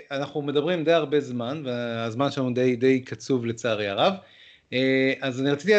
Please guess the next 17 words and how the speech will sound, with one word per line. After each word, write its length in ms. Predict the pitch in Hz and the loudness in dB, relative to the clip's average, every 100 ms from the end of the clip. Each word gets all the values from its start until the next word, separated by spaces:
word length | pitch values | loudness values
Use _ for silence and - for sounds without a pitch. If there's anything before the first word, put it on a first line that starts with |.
| 175 | 4
לת-, 220 | 170 - - | 0 0 0
בעצם 380 | 165 180 170 | 0 2 0
לתת 320 | 147 135 196 196 - | 0 0 0 -2 -4
בפניכם 480 | 151 - 143 - 175 | -12 -8 -6 -2 -2
את 100 | 165 | -2
הבמה 360 | 131 127 156 185 | -2 2 2 2
הזאת, 300 | 131 139 - | 2 -4 -6
כדי 80 | |
שתוכלו 340 | 120 - - 147 | -14 -10 0 2
לדבר 340 | 143 131 143 | 4 4 2
ישירות 420 | 143 - 143 170 | 2 -2 0 0
למאזינים 460 | 165 147 135 123 139 | 0 0 0 -2 -4
שלנו, 340 | - 156 185 240 - - - - _ 117 | -2 -2 0 -2 -6 -20 -20 -20 _ -4
ולשתף 640 | 127 139 139 160 147 190 | 2 2 2 -2 -4 -2
אותם 200 | 208 185 | -2 -2
במה 220 | 147 147 | 2 2
אתם 340 | 151 156 147 | 2 0 -2